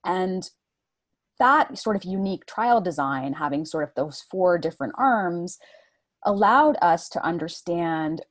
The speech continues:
whether there are different impacts of the program based on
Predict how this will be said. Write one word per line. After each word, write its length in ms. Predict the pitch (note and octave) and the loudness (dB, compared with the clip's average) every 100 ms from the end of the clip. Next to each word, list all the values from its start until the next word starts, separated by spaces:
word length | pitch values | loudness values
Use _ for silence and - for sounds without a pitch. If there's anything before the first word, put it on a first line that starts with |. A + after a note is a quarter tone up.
| _ | _
whether 520 | F3 E3 F#3+ A3+ C4 B3+ | -10 0 4 6 6 6
there 160 | G#3+ | 4
are 240 | F3 D3+ C#3 | 2 0 -6
different 460 | G3 A3 - E3 D#3+ - | -6 -6 -4 -4 -4 -4
impacts 760 | A3+ A3 - C#3 - - - | -2 -2 -2 -4 -4 -10 -8
of 180 | - D3+ | -4 -4
the 80 | D#3+ | -6
program 800 | - - D3+ D3 G3 A#3 B3 B3 - - | -8 -6 -4 -2 -2 0 0 -2 -4 -4
based 380 | F3+ A#3 B3 - | 0 0 0 0
on 260 | F3+ F3+ | 0 -2